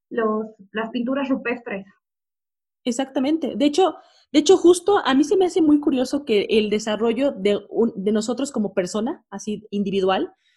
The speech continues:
Speaker 2: y el resayo-, el desarrollo humano, la realidad es que es muy similar,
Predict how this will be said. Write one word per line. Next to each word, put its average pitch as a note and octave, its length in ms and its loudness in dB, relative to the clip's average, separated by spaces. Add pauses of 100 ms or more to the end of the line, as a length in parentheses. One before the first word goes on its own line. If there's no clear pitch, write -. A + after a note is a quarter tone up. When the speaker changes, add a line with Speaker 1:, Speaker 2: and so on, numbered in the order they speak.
(160)
Speaker 2:
y A3+ 120 4
el G#3 80 6
resayo-, G#3+ 460 2
el G3+ 160 0
desarrollo G#3+ 480 0
humano, A3+ 440 0 (320)
la F#3 180 -2
realidad G#3 380 -2
es C#4+ 100 -2
que - 80 -4
es B3+ 60 -4
muy B3 160 0
similar, A3 460 -4